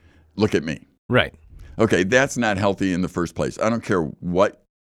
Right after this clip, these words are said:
Speaker 1: causes that. That, that's not healthy. What's even more unhealthy is if you dress in a way that says, "Look at me."
Speaker 2: Right.
Speaker 1: Or you dress in a way that screams,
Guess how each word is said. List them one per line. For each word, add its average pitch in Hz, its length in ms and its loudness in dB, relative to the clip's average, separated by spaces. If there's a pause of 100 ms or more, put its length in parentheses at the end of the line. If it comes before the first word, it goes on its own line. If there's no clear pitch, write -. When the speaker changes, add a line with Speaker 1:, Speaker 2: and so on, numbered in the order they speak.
(140)
Speaker 1:
causes 71 440 0
that. 58 280 -4
That, 76 180 -2
that's 78 240 -2
not 71 140 -6
healthy. - 380 -8 (500)
What's 120 240 2
even 156 240 2
more 143 360 2
unhealthy 90 640 0 (100)
is 98 180 -2
if 110 160 -2
you 107 100 2
dress 104 440 -2
in 101 80 -4
a 85 60 -4
way 76 280 0
that 78 300 -4 (480)
says, 80 420 -2 (320)
"Look 98 380 0
at 80 200 -2
me." 67 140 -6 (140)
Speaker 2:
Right. 107 240 2 (640)
Speaker 1:
Or 101 160 2
you 113 180 4
dress 113 400 2
in 107 80 0
a 90 60 0
way 87 260 2
that 82 240 -4
screams, 87 640 -4